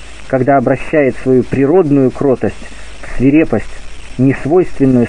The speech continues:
своей природе, и, имея возможность сделать свирепое по природе кротким,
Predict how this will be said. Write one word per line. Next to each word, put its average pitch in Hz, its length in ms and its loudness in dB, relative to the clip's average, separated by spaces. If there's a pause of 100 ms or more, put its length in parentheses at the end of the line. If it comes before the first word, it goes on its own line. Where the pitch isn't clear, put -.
своей 120 280 2
природе, 113 540 2 (600)
и, 156 180 6
имея 180 260 4
возможность 156 600 2
сделать 160 320 2 (120)
свирепое 151 440 2
по 143 120 -2
природе 147 460 2
кротким, 131 580 2